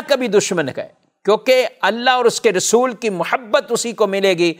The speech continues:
جس کے سینے کے اندر علی المرتضیٰ کی محبت ہوگی، رضی اللہ تعالیٰ، جس کے سینے میں مولا کائنات کی محبت ہو۔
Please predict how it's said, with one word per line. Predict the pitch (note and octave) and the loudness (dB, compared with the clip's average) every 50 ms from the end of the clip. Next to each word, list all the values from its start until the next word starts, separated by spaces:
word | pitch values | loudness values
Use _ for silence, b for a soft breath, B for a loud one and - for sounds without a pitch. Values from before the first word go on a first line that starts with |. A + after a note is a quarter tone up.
| B B B B B | B B B B B
جس | C#3+ F3+ G3 F#3 - | -2 0 0 0 0
کے | G3+ F#3 | 0 0
سینے | - - - - A3 A#3 B3 C4+ C4 A3 | 0 0 -2 0 0 2 4 4 2 2
کے | F3 A3 | 2 0
اندر | G#3 G3 F#3 F#3 | 0 2 2 0
علی | E3+ A#2+ D3+ F3+ F#3 F#3+ | 2 2 0 0 0 0
المرتضیٰ | F#3 E3 D#3+ D#3 D3 D3 - D#3 D3 G3 G3 F#3 - | 0 0 0 -2 0 0 0 2 2 2 0 0 -2
کی | E3 | -6
محبت | D3 C3 G#2+ - - B2 A#2 A#2+ A#2 - | -8 -8 -8 -6 -6 -6 -6 -8 -12 -12
ہوگی، | - G2+ F#2+ - - - | -14 -16 -16 -18 -14 -12
رضی | B2 B2 A#2+ A2 A2 | -12 -10 -10 -12 -16
اللہ | G#2 G#2 G#2+ A2+ - - - | -16 -16 -18 -20 -20 -20 -20
تعالیٰ، | - - - - - - - _ _ _ _ _ _ _ _ _ _ _ _ _ _ _ _ _ _ _ _ _ _ _ _ _ _ - | -20 -20 -20 -20 -20 -20 -20 _ _ _ _ _ _ _ _ _ _ _ _ _ _ _ _ _ _ _ _ _ _ _ _ _ _ -10
جس | C#3+ D3 C#3+ | -8 -8 -6
کے | - D3+ | -6 -6
سینے | B2+ - D3 D3+ D#3+ E3 | -6 -6 -6 -4 -4 -4
میں | E3 F3 F3+ F3+ F3 b b b b b b b | -2 -2 -4 -4 -6 b b b b b b b
مولا | C#3 C#3 C#3+ D#3 E3 E3 D3 | 0 2 4 4 4 2 0
کائنات | - D3 C3 B2+ B2 D3 D3+ D3 - - | 0 0 -2 0 0 -2 -2 -4 -6 -8
کی | - A#2+ | -12 -14
محبت | G#2+ G#2+ G2+ - - - - - - - _ | -14 -14 -14 -14 -16 -16 -16 -18 -20 -20 _
ہو۔ | - | -20